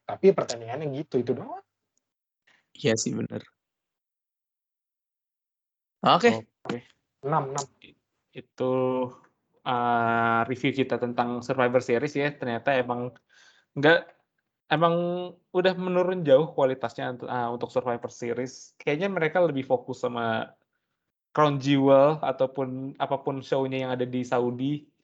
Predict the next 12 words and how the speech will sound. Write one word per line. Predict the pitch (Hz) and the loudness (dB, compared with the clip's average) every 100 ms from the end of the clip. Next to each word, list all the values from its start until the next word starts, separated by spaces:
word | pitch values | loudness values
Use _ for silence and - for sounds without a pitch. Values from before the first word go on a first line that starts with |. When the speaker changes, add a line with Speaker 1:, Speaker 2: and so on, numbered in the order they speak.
| _ _ _ _ _ | _ _ _ _ _
Speaker 2:
Karena | - 120 120 120 | -10 -4 -2 0
Speaker 3:
dibandingkan | 165 123 | 0 2
Speaker 2:
lebih, | 135 | 4
Speaker 3:
sama | 135 135 135 | 6 6 4
Big | 131 131 - _ | 2 -2 -4 _
Four | 135 131 | -8 -4
ya. | |
Speaker 2:
lebih | 135 131 | -6 -8
banyak | - - _ _ - | -16 -18 _ _ -4
dapat | 123 - 123 _ - | -4 -4 -10 _ -8
duit | 135 | -8
ya. | 127 | -6